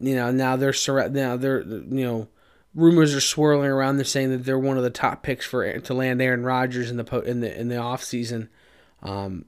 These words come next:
which in my mind, I don't believe that to be true. Um, I believe that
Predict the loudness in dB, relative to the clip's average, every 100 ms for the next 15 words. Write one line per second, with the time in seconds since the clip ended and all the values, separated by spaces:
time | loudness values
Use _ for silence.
0 | _ -2 -2 0 0 2 2 0 0 0
1 | -2 -4 -4 -2 -2 -2 -6 -6 -6 -6
2 | -4 -2 0 -2 _ _ _ _ _ -12
3 | -10 -8 -8 -10 -14 _ _ -8 -6 -4
4 | -2 -2 -2 -4